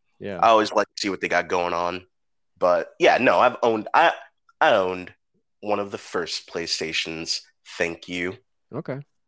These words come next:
Speaker 2: Yeah.
Speaker 1: Fair enough.
Speaker 2: Um, well, is there anything you wanna ask me?
Speaker 1: Nope. <laughs> Yeah. Uh, yeah, what, it sounds like there's something you've been watching.
Speaker 2: Yes,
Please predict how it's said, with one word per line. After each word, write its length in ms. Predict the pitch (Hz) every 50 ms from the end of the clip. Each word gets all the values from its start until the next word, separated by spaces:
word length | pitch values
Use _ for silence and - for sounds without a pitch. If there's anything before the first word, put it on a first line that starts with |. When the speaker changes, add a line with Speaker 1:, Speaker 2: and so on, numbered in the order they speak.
| _ _ _ _ _ _ _ _ _ _
Speaker 2:
Yeah. 260 | - 120 - - - - _ _ _ _ _ _ _ _ _ _ _ _ _ _ _ _ _ _ _ _ _ -
Speaker 1:
Fair 80 | 104
enough. 320 | 107 104 104 101 101 101 98 _ _ - - 98
Speaker 2:
Um, 220 | 98 95 95 - _ _ _ _ _ _ _ _ _ _ _ _ _ - - - _ _ _ _ _ _ _ _ -
well, 400 | 92 87 87 110 165 202 - - _ _ _ _ _
is 100 | 95 87
there 80 | 95 92
anything 260 | 92 90 - - 85 85
you 40 |
wanna 120 | 82 82 82
ask 360 | 78 82 80 - - - -
me? 720 | 80 78 78 80 78 76 67 71 80 82 95 165 226 285 - _ _ _ _ _ _ _ _ _ _ _ _ _ _ _ _ _ _ _ _ _ _ _ _ _ _ _ _ _ _ _
Speaker 1:
Nope. 240 | 165 170 175 165 - _ _ _ _ _ _ _ _ _ _ -
<laughs> 580 | 156 - - - - 208 185 - - 170 - -
Yeah. 220 | 110 110 104 98 - - - - - - - -
Uh, 520 | - 117 123 127 127 123 127 123 123 117 - -
yeah, 200 | - 139 175 151
what, 260 | 110 95 98 113 117 110
it 180 | 110 104 -
sounds 280 | - 120 107 107 95 104
like 180 | 107 104 98 -
there's 140 | 110 104 -
something 200 | - 104 107 110
you've 120 | 131 135
been 120 | 107 90
watching. 380 | 85 67 69 - - - - - _ _ _ _ _ _ _ _ - - - - - - - - - _
Speaker 2:
Yes, 760 | - 90 120 160 170 - - - - - - - - -